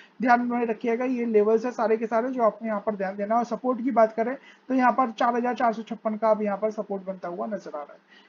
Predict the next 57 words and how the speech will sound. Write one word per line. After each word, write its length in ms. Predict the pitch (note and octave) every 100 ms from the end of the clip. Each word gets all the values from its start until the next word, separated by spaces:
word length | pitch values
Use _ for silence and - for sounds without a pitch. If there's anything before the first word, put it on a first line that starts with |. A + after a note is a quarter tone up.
| _
इसके 240 | G#3+ - C4
अलावा 280 | B3 A#3+
हम 120 | B3 A#3+
बात 200 | A3 A3
करेंगे 340 | A3+ A3+ A#3
दूसरे, 440 | G#3 G#3+ A#3+ A#3 A3
अ, 140 | G3+ F#3+ F#3+
यहाँ 220 | F#3 G3 G3
पर 120 | G#3
सर्विस, 460 | G#3 G3+ G3+ G3+ - G3+
अ, 240 | F#3 F#3 -
स्टॉक्स 380 | - - G#3+ -
की। 200 | - A#3+ A#3+ _ _ _ -
ऑटो, 300 | G#3+ A3 D4+ - _ _ _ -
ऑटो 260 | A3 C#4
में 220 | C4+ C#4
दे-, 120 | C4 C#4
यहाँ 180 | G#3+
पर 140 | A3 B3
आप 100 | A#3
देख 180 | A#3 A3
सकते 260 | A3+ -
हैं, 100 | C4
यहाँ 200 | B3+ A3
पर 220 | A3 A#3
लगातार 440 | A3 A3 A3+ A3 A#3
यहाँ 140 | A3
पर 140 | G#3 G#3
एक 120 | F#3+
गिरावट 340 | G3+ F#3+ G#3+
होती 200 | A#3 A3+
हुई 100 | B3
दिखाई 240 | A#3 A#3 A#3
दी, 160 | C#4 - - _
यहाँ 120 | A#3 A#3+
पर 140 | C4+
एक 100 | C4
spinning 380 | - - C#4 C#4+
top 160 | C4+ C4
बनी 220 | C4+ C#4
है। 80 | D4
spinning 420 | - - C4 C4
top 160 | C4 A#3
जब 180 | A#3
भी 80 | A3
मैं 140 | A#3+ A#3+
आप 100 | G#3
बताता 380 | A3 A3 A3
हूँ, 80 | A#3+ - _ _ A#3
अगर 180 | A#3
नीचे 280 | C4 B3+ D4
की 80 | D4+
तरफ 300 | C4+ C#4 C#4
यहाँ 180 | C4+ B3
पर 140 | C4
गिर-, 180 | A3+ A#3+
अ, 320 | - A3 A#3